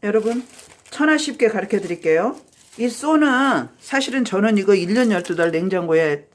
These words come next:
가끔 해갖고 넣어놓거든요. 다 쓰실 필요 없습니다. 여러분들 기호에 맞게. 냉겨 놓으셔도 아무렇지도 않아요. 짭짤해서. 이제 어떻게 하시냐면요.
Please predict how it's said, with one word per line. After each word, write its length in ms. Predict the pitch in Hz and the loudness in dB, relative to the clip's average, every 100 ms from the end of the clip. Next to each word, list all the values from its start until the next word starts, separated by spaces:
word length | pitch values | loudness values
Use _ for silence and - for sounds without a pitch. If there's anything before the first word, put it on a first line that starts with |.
| - | -16
가끔 460 | - 160 - 202 | -10 -10 0 0
해갖고 340 | 202 208 196 165 | 2 0 0 -2
넣어놓거든요. 840 | 160 175 165 170 143 147 185 415 - _ - - - _ _ | -2 -2 -4 -4 -4 -2 -4 -6 -12 _ -20 -20 -20 _ _
다 280 | - - 240 | -8 0 0
쓰실 360 | 233 285 294 | 0 -4 -4
필요 240 | 233 262 196 | -4 0 0
없습니다. 680 | - 220 196 165 170 269 392 - | 0 0 0 2 2 0 -2 -4
여러분들 380 | 190 202 185 185 | 0 0 0 -2
기호에 300 | 208 202 170 | 0 2 2
맞게. 600 | 139 135 165 156 285 - - - _ _ _ _ _ _ _ | -4 -4 -2 -2 -2 -8 -20 -20 _ _ _ _ _ _ _
냉겨 320 | - 190 214 226 | -4 0 4 4
놓으셔도 300 | 196 196 185 | 2 -2 -4
아무렇지도 500 | - 196 214 214 165 | -2 2 4 2 0
않아요. 280 | 147 147 143 | 0 0 -2
짭짤해서. 800 | 185 - 202 147 139 151 202 - _ _ _ _ - | -4 -4 -2 -2 -2 -4 -4 -8 _ _ _ _ -14
이제 560 | 180 226 214 120 - _ _ | -2 2 2 0 -12 _ _
어떻게 320 | 180 208 247 226 | -2 0 2 2
하시냐면요. 800 | 214 180 165 151 147 151 147 | 2 -2 -4 -2 -2 -2 -4